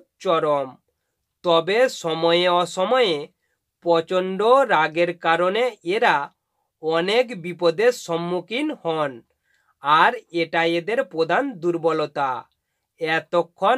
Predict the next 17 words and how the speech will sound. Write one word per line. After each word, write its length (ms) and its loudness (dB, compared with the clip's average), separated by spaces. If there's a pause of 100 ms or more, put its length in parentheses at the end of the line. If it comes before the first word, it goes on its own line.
(100)
আপনাদের 640 0 (460)
এস 220 -2 (120)
নামের 380 0 (100)
মানুষদের 680 -4 (600)
বৈশিষ্ট্য 920 -4
সম্পর্কে 640 -4 (140)
বললাম। 520 0 (800)
এখন 460 0 (160)
আসুন 360 -2 (220)
জেনে 320 0
নিই 260 -4 (420)
দু 180 -10
হাজার 420 2 (140)
একুশ 360 -10
সাল 280 0 (680)
এস 260 0 (120)
নামের 400 2